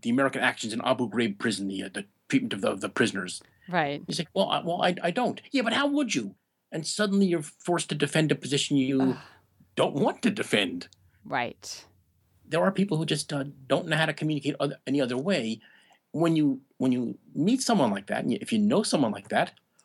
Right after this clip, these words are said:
Speaker 1: well, you just have to modulate your own behavior accordingly. "Okay, we're gonna have an argument now. I can deal with that."
Speaker 2: Okay, so that's the first kind. What's the second kind you were gonna say?
Speaker 1: Then there are the, um, the, I think, I don't know what to call them, people who are,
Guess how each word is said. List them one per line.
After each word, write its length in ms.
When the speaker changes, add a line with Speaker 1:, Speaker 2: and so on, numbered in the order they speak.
Speaker 1:
well, 400
you 140
just 200
have 160
to 140
modulate 560
your 100
own 120
behavior 420
accordingly. 560
"Okay, 440
we're 100
gonna 120
have 80
an 80
argument 320
now. 240
I 80
can 160
deal 160
with 120
that." 220
Speaker 2:
Okay, 220
so 140
that's 260
the 80
first 300
kind. 260
What's 160
the 60
second 360
kind 320
you 60
were 80
gonna 180
say? 320
Speaker 1:
Then 120
there 140
are 40
the, 220
um, 240
the, 160
I 80
think, 300
I 40
don't 120
know 60
what 80
to 60
call 300
them, 140
people 280
who 100
are, 140